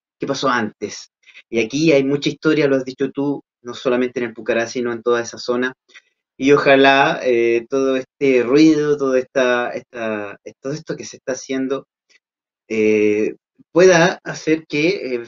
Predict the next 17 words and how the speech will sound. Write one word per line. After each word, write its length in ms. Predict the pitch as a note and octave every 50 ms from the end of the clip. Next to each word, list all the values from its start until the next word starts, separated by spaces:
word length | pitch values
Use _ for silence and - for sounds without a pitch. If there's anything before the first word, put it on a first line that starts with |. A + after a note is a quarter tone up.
| -
finalmente 1000 | - C#3 C#3 D3 D3+ D3+ D3+ D3+ D3+ D#3 D#3 _ - F3 E3+ F#3 G3 - A2+ B2
se, 340 | B2 - - B2 A#2 A2 A2
se 120 | - B2+
tome 240 | - B2+ A#2+ A#2+ -
conciencia 520 | B2+ A#2 A2 - - B2+ B2 B2 - C#3
y 40 | C#3
se 140 | C#3 - G#2+
pueda, 500 | - - A#2 A#2 A#2 A#2 A2 A2 G#2+ G#2+ - _ _ _ _ _ _ _ _ _
eh, 460 | - A2 A2 A2 G#2+ G#2+ A2 G#2 G#2 G#2 G2+ G2 G2
valorar 460 | F2+ A#2+ B2+ D3 D#3 D#3 B2+ A2 - _ _ _ _ -
mucho 240 | A#2+ A#2 A2 - B2
más 460 | A2+ A2+ A#2 A#2+ B2+ - - - _ _ -
todo 160 | B2 A#2+ A#2
lo 100 | A#2+ A#2
que 160 | G#2+ G#2+ A2
ahí 580 | G#2+ A2 A2+ A2+ A2 A2 G#2+ G#2 G#2 F2 A1 - _ _
existe. 480 | E2+ - - - G3 A3 A3 - D#3+